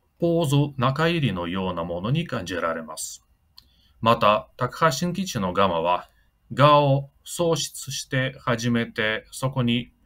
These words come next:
潜在する魔を体得して、距離の主体性を超えることができたと言えましょう。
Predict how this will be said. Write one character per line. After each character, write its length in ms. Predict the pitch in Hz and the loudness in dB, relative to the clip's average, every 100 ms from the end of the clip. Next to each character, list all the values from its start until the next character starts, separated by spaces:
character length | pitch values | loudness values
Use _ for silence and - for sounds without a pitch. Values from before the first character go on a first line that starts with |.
| _ - | _ -20
潜 280 | - 160 156 | -4 0 2
在 220 | 143 143 | 2 2
す 140 | 143 147 | 2 0
る 120 | 135 135 - | 0 0 0
魔 300 | 139 170 143 | 2 4 4
を 280 | 82 76 - | 2 -4 -10
体 220 | - 95 | -4 -4
得 260 | 92 92 90 | -2 -6 -6
し 100 | - | -8
て、 280 | - 135 139 _ - - _ _ - | -4 -4 -6 _ -20 -20 _ _ -4
距 140 | 131 131 | 2 2
離 120 | 113 | 2
の 240 | 113 135 | 0 0
主 120 | - | -4
体 180 | - 98 | -4 -2
性 240 | 95 92 92 | -2 -4 -2
を 220 | 113 - _ _ - | -4 -6 _ _ -10
超 160 | 98 | -2
え 100 | 131 | 0
る 140 | 156 - _ _ _ _ - | -2 -6 _ _ _ _ -10
こ 140 | 98 | -8
と 100 | 95 | -6
が 140 | 87 | -6
で 100 | 87 | -6
き 100 | 87 | -8
た 240 | - - - | -12 -12 -10
と 220 | - 143 143 - | -6 -6 -6 -12
言 200 | 90 85 | -10 -8
え 40 | |
ま 140 | 82 | -8
し 120 | 82 - | -10 -10
ょ 40 | |
う。 180 | - | -14